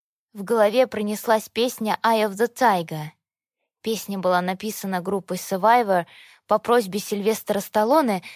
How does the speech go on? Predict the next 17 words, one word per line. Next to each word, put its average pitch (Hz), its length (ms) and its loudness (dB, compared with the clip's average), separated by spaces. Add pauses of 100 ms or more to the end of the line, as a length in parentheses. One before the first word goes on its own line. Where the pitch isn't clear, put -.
(120)
для 214 240 0
фильма 294 460 2
"Рокки 220 420 0
три". 170 460 -6 (640)
Вообразив 226 520 2
себя 214 320 0
Рокки, 226 400 2 (340)
я 247 220 4
улыбнулась 247 520 2
своему 240 340 2
отражению 233 720 2 (300)
и 226 100 -4
немного 269 440 2
побоксировала 285 800 2
с - 120 -10
невидимым 214 520 -2
соперником. 180 840 -4